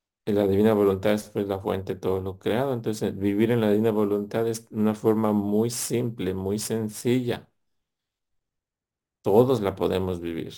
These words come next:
Esta forma de vivir es para todos. Entonces, eso es lo que, eh, Luisa Picarreta está tratando de transmitir aquí cuando menciona eso.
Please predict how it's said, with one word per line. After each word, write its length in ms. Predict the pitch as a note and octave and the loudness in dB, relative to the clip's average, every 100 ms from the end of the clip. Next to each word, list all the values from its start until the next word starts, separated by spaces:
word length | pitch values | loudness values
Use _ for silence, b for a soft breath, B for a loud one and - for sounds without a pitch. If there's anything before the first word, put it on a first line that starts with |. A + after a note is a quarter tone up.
| - _ | -20 _
Esta 260 | C3 - | -10 -8
forma 360 | G#2 G#2+ G2+ G#2 | -4 -2 0 0
de 100 | F#2 | -2
vivir 340 | E2 E2 F#2+ | -4 -6 -4
es 140 | G2 G2+ | -4 -4
para 380 | - G2 F2 - | -8 -6 -8 -4
todos. 480 | - C3 A#2+ - | -2 0 -2 -8
Entonces, 600 | - - G2+ G2+ G#2 F#2 | -14 -8 -6 -6 -8 -8
eso 200 | G2 G2+ | -8 -6
es 40 | G2+ | -6
lo 140 | G#2 | -6
que, 260 | - F#2+ - | -6 -6 -6
eh, 180 | G2+ - b b - | -8 -10 b b -2
Luisa 300 | G#2+ G#2+ G#2+ | 2 2 0
Picarreta 460 | - G2+ G2+ G2 | -2 -2 0 0
está 320 | G#2+ G#2 A2+ G#2 | -2 -2 -4 -2
tratando 460 | G#2 F#2 G2+ G2 | -2 -2 -2 0
de 80 | F#2+ | -2
transmitir 640 | F#2+ F#2+ F2+ F2+ - G2+ | -2 -6 -4 -6 -2 -2
aquí 280 | F#2+ F#2+ A2 | -2 -2 -4
cuando 280 | G#2+ G#2 F#2+ | -2 -4 -4
menciona 580 | F#2 F#2 - G2+ F#2+ A2+ | -6 -8 -6 -4 -2 -4
eso. 320 | D3+ - D3+ | -4 -8 -12